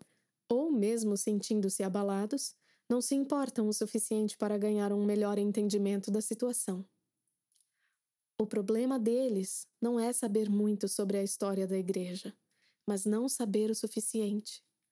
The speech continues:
E ficam condicionados pelas simplificações excessivas das mídias sociais, esperando por uma resposta curta para qualquer pergunta. Eles geralmente não estão nem um pouco interessados em uma resposta longa,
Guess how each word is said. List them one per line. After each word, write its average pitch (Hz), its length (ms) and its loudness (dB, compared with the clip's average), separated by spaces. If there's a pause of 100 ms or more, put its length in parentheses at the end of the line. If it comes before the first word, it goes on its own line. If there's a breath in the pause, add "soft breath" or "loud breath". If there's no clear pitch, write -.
(420 soft breath)
E 208 60 -4
ficam 277 400 0
condicionados 240 840 0
pelas 208 280 0
simplificações 233 840 0
excessivas 226 680 0
das 190 200 0
mídias 196 320 0
sociais, 190 640 -4 (440 soft breath)
esperando 262 460 0
por 247 120 0
uma 220 160 0
resposta 214 600 -2
curta 247 500 -2
para 196 240 -2
qualquer 208 420 -2
pergunta. 226 600 -2 (1500 soft breath)
Eles 220 260 2
geralmente 240 720 0
não 220 220 0
estão 208 400 0
nem 233 300 2
um 269 120 0
pouco 233 440 0
interessados 202 840 -2
em 202 140 0
uma 202 140 0
resposta 202 600 -2
longa, 190 600 0